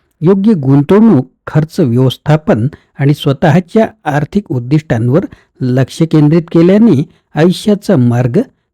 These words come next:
कसा बदलू शकतो, याबद्दल आपण जाणून घेणार आहोत.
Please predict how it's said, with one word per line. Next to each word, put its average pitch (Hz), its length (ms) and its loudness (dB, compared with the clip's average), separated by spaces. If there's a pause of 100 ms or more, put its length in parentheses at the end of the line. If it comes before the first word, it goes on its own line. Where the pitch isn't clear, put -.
कसा 127 220 -4
बदलू 117 300 -2
शकतो, 135 580 -2 (240)
याबद्दल 143 800 0 (280)
आपण 135 280 -2
जाणून 120 380 0
घेणार 139 300 0
आहोत. 151 380 0